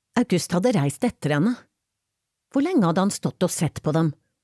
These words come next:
Hadde han hørt noe av det de hadde snakket om? Betroelser hun hadde gitt Theo?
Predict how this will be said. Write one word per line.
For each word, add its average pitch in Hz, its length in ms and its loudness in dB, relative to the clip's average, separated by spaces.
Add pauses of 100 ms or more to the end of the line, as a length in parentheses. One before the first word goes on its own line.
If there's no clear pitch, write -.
(400)
Hadde 190 180 2
han 175 140 0
hørt 160 320 0
noe 165 180 2
av 156 100 -4
det 147 140 0
de 151 80 2
hadde 147 140 -2
snakket - 480 -4
om? 359 60 -4 (720)
Betroelser 160 720 0
hun 170 120 2
hadde 170 160 0
gitt 156 300 -2
Theo? 160 240 2